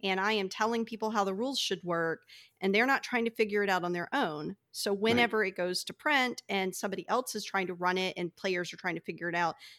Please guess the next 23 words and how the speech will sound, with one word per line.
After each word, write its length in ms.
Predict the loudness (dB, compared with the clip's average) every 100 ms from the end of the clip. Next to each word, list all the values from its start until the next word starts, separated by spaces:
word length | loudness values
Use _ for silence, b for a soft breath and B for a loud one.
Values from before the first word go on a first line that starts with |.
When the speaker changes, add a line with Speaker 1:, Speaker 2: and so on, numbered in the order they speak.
| _
Speaker 1:
they're, 200 | 4 4 4 0
the 80 | 0
designer 420 | 4 6 6 4
is 140 | 2
not 140 | 0 0
sitting 280 | 0 0 2
there 160 | 2
going, 240 | 2 0 2
"Oh, 100 | 4
well, 140 | 6 6
that's 260 | 4 2 0
how 120 | 2
that 200 | 2 0
works." 440 | -4 -4 -8 -10 -12 _ _ _ -2
Speaker 2:
Mm-hmm. 200 | 2 2 2
Speaker 1:
And 160 | 2 2
so, 580 | 2 2 4 4 2 -2 4
yeah, 180 | 4 6
absolutely. 720 | 6 4 -2 -2 -2 0 2
I 80 | 2
think 240 | 0 -4 0
having, 760 | 2 4 4 2 2 -2 -4 -8 0
um, 580 | 2 4 2 -2 -6